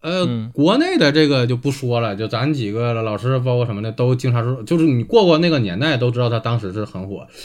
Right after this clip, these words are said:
Speaker 1: 我，我补充一个，也就是这个机器在日本也很火。就因为我，我个人的兴趣爱好跟工作原因，我对日本的这个海外市场就没，
Speaker 2: 嗯。
Speaker 1: 我，我没事儿还会看一看。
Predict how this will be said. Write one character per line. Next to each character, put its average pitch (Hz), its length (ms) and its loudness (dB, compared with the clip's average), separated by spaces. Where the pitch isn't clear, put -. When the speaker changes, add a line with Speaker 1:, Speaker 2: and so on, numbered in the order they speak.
Speaker 1:
我， 117 420 2
我 147 140 6
补 175 160 0
充 143 220 2
一 139 80 4
个， 87 220 -4
也 110 100 -4
就 165 100 0
是 156 140 0
这 127 160 0
个 185 100 4
机 170 140 -2
器 190 100 2
在 185 120 6
日 240 120 -2
本 117 140 0
也 78 80 -12
很 - 160 -16
火。 - 160 -18
就 214 160 6
因 214 80 6
为 254 60 8
我， 101 240 -2
我 110 220 0
个 247 200 6
人 151 140 6
的 170 140 4
兴 233 260 0
趣 170 80 4
爱 190 180 2
好 143 200 6
跟 156 120 2
工 156 160 2
作 175 140 4
原 123 140 2
因， 123 120 2
我 95 120 -2
对 135 160 0
日 226 120 0
本 127 200 -2
的 87 100 -10
这 98 100 -6
个 98 80 -8
海 131 160 -2
外 123 120 2
市 127 100 0
场 87 480 -8
就 131 100 -4
没， 123 260 0
Speaker 2:
嗯。 98 60 -10
Speaker 1:
我， 123 160 -12
我 113 180 -2
没 120 140 2
事 127 100 0
儿 202 60 4
还 139 100 2
会 160 120 4
看 175 260 -2
一 95 60 -4
看。 87 180 -8